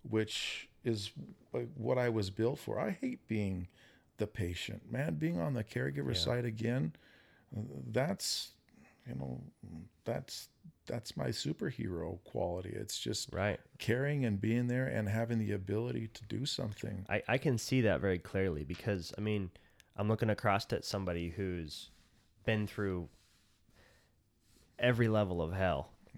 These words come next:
Speaker 1: Yeah.
Speaker 2: in this journey to get to where you're at now, as far as physically and with all the pain and the trauma and the stress that you've had to go through. And you're still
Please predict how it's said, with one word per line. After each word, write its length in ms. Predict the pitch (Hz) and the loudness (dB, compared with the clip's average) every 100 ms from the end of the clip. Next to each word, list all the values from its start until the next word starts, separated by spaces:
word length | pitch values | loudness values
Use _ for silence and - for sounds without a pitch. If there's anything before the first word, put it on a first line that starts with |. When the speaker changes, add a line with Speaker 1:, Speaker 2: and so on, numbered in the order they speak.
| - | -10
Speaker 1:
Yeah. 240 | 80 78 | -6 0
Speaker 2:
in 280 | 110 98 92 | 2 2 2
this 340 | 90 87 - | 0 -2 -6
journey 580 | - 101 95 95 90 85 - | -6 0 2 2 0 -2 -6
to 80 | - | -6
get 200 | 92 - | -4 -4
to 60 | - | -4
where 100 | 87 | -2
you're 180 | 82 76 | -2 -2
at 180 | 73 57 | -4 -4
now, 480 | 87 90 82 76 76 | -2 -2 -2 -4 -6
as 120 | 87 | -6
far 220 | - 90 | -2 -2
as 140 | 80 - | -2 -4
physically 640 | - 101 101 - 95 90 | -2 -2 -2 -4 -2 -2
and 240 | 85 80 | -2 -4
with 120 | 80 71 | -6 -6
all 100 | 76 | -6
the 80 | 73 | -6
pain 460 | - 107 98 92 | -6 0 0 0
and 80 | 82 | -2
the 60 | 76 | -6
trauma 380 | - 90 87 | -4 -2 0
and 140 | 85 80 | -2 -4
the 60 | |
stress 340 | 73 - 95 - | -6 -4 -4 -4
that 100 | - | -8
you've 120 | 82 | -8
had 160 | 85 82 | -6 -6
to 60 | |
go 220 | - 90 92 | -4 -2 -2
through. 300 | - 52 - - - - - - _ | -4 -10 -12 -18 -20 -20 -20 -20 _
And 220 | 113 104 | 2 2
you're 160 | 87 85 | 0 -2
still 840 | - - - 107 95 87 80 76 | -4 -6 -2 2 4 4 2 -2